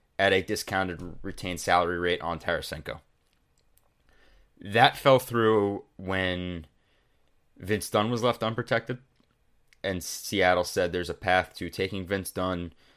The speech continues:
seeing how he works out on the blue line, and if not, flipping him down the line at the deadline for equal or greater value than Jacob Voracek.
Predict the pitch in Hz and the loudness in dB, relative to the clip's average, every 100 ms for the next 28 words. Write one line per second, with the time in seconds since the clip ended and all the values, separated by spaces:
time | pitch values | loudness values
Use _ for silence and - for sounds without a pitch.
0 | _ - - 113 110 110 104 104 101 98 | _ -14 -8 -2 0 0 0 0 2 2
1 | 98 - 92 92 90 85 90 98 95 92 | 0 2 4 4 2 -6 -6 -4 0 0
2 | 95 104 101 92 87 _ _ - - 117 | -2 -4 -4 -4 -8 _ _ -12 -6 4
3 | 107 104 - 120 123 110 135 139 117 101 | 4 4 0 2 2 2 2 6 6 6
4 | 95 98 95 85 98 95 92 90 87 _ | 2 2 -2 0 0 2 -2 -2 -8 _
5 | _ _ - 107 107 101 104 - _ _ | _ _ -16 0 4 4 2 -2 _ _
6 | _ _ 139 123 123 127 120 104 117 107 | _ _ -4 0 2 4 4 4 6 6
7 | 92 101 95 92 87 90 85 - 98 92 | 10 10 10 4 -2 -4 -8 -16 -6 -4
8 | 85 80 80 - - - | -4 -8 -10 -10 -14 -14